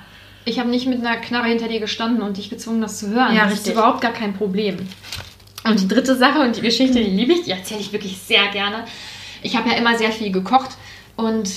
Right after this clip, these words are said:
Speaker 1: ähm, er ist dann immer nach der Arbeit vorbeigekommen und hat dann bei mir mitgegessen, hat aber auch nicht einmal angeboten, vielleicht mal einen zu kaufen oder so.
Speaker 2: Ja,
Speaker 1: Also im
Speaker 2: natürlich
Speaker 1: Endeffekt
Speaker 2: Du
Speaker 1: hab
Speaker 2: kannst
Speaker 1: ich
Speaker 2: froh
Speaker 1: den
Speaker 2: sein, dass du für ihn kochen
Speaker 1: Ja.
Speaker 2: durftest.
Speaker 1: Ja, das,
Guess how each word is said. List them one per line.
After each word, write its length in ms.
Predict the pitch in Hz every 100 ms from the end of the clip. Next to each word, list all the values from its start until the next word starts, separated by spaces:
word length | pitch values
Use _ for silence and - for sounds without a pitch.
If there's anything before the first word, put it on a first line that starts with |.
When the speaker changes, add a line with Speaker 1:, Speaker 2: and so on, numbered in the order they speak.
| -
Speaker 1:
ähm, 300 | 214 202 196
er 140 | 196
ist 80 | 196
dann 60 | 202
immer 120 | 196
nach 140 | 196 190
der 80 | 202
Arbeit 180 | 196 190
vorbeigekommen 600 | 190 226 269 269 254 233
und 120 | 196
hat 100 | 196
dann 100 | 196
bei 120 | 185
mir 120 | 180
mitgegessen, 720 | 190 - - 247 247 254 247
hat 100 | 190
aber 220 | 185 180
auch 140 | - -
nicht 160 | 165
einmal 260 | - 180 180
angeboten, 460 | - 185 - - -
vielleicht 360 | - - -
mal 160 | - - - - - - -
einen 220 | 180 185
zu 100 | -
kaufen 380 | - - - - 170
oder 140 | -
so. 140 | - 185 190 -
Speaker 2:
Ja, 240 | 208 208
Speaker 1:
Also 220 | 196 220 202
im 60 |
Speaker 2:
natürlich 180 | 208 226 254
Speaker 1:
Endeffekt 300 | 240 233 - - - - - - -
Speaker 2:
Du 60 | 208
Speaker 1:
hab 60 |
Speaker 2:
kannst 240 | 240 220 -
Speaker 1:
ich 60 |
Speaker 2:
froh 100 | 214
Speaker 1:
den 80 | 320
Speaker 2:
sein, 140 | 269 233
dass 160 | 220
du 60 | 202
für 160 | -
ihn 120 | 226 196
kochen 400 | - 233 208 180
Speaker 1:
Ja. 220 | 214 226 190 - -
Speaker 2:
durftest. 520 | 226 247 247 - -
Speaker 1:
Ja, 280 | 202 208 208
das, 180 | 196